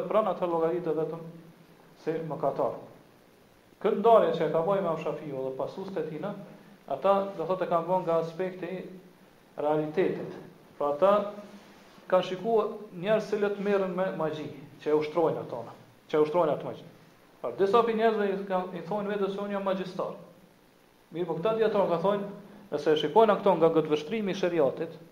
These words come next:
nga gëtëvështrimi i fesë, e shohim që ai nuk e, nuk e ushtron çat magjin cilën është përshkruar në shariat, e që llogaritet si kufër. Mirë, po thjesht, ju tham, ai do t'i përdor disa barna,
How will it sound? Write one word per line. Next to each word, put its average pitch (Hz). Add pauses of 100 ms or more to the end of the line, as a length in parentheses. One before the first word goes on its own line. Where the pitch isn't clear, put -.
(460)
nga - (100)
gëtëvështrimi 156
i 160
fesë, 160 (580)
e 139
shohim 214
që 208
ai 214
nuk 190
e, 175 (160)
nuk 165
e 160
ushtron 220
çat 208
magjin 196
cilën 202 (160)
është -
përshkruar 180
në -
shariat, 156
e 151
që 165
llogaritet 180
si -
kufër. - (800)
Mirë, 180
po 196
thjesht, 220
ju 196
tham, 208
ai 202 (420)
do 175
t'i 190
përdor 190
disa 170
barna, 185